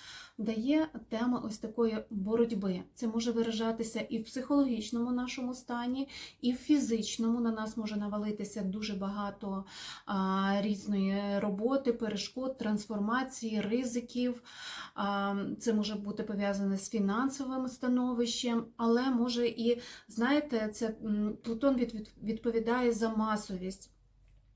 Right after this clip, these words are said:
Е, наше життя може попасти в такий масовий потік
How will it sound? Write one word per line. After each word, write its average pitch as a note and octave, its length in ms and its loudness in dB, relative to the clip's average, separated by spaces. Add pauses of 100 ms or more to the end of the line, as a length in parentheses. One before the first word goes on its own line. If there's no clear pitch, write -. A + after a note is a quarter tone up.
(140)
Е, G#3+ 320 -4
наше B3 420 4
життя D4 640 4
може A3+ 520 2
попасти A3 840 -2 (340)
в - 60 -20
такий A#3 460 0
масовий A3+ 600 2
потік A3+ 580 -2